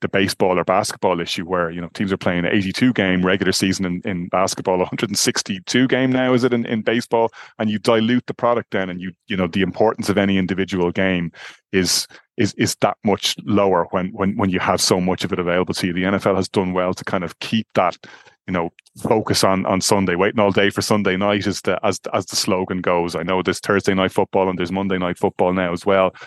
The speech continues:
but each individual game feels that much more important because in the context of the schedule and what it means for the teams vying for the playoffs, first of all, and then vying for the Super Bowl, it, it is that much more important. You can't afford to lose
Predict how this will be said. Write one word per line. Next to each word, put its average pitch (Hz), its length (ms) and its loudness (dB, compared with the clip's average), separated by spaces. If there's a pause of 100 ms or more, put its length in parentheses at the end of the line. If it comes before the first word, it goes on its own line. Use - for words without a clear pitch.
but 104 100 0
each 117 180 0
individual 104 480 2
game 98 220 0
feels 147 400 0
that 107 160 2
much - 180 -4
more 98 160 -2
important 104 360 -2
because 107 240 -2
in 117 80 0
the 113 60 -2
context 127 460 0
of 98 60 -8
the - 100 -10
schedule 110 440 0
and 95 100 0
what 104 100 4
it - 80 -4
means 110 400 0 (340)
for - 100 -6
the 95 80 -6
teams 104 320 0
vying 104 280 2
for 101 160 0
the 95 80 -2
playoffs, 104 360 2
first 104 260 2
of 101 80 0
all, 98 100 4
and 95 100 -4
then 98 120 -6
vying 98 240 -2
for - 80 -12
the 92 100 -4
Super 117 240 -4
Bowl, 120 200 4
it, 123 100 2
it 131 220 2
is 151 160 2
that 165 180 -2
much 131 200 -4
more 107 120 2
important. 95 260 -4
You 101 80 -8
can't 139 300 0
afford 131 320 2
to 117 80 0
lose 104 340 0